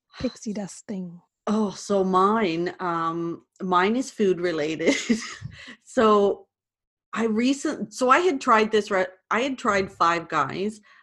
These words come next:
Speaker 2: um, a few years ago. So it's a burger place in, um, Canada, Five Guys.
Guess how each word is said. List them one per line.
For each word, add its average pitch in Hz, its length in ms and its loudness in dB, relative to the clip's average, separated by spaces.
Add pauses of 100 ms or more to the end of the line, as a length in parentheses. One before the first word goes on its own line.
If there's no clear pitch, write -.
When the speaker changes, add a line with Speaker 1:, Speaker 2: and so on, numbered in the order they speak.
(160)
Speaker 2:
um, 151 420 0 (120)
a 170 60 -2
few 185 240 0
years 160 340 -2
ago. - 300 -8
So 165 460 -2
it's 170 240 -8
a 175 60 0
burger 175 400 0
place 160 480 -6
in, 151 560 -6
um, 147 380 -8
Canada, 147 400 -6
Five 156 300 -2
Guys. 143 360 -4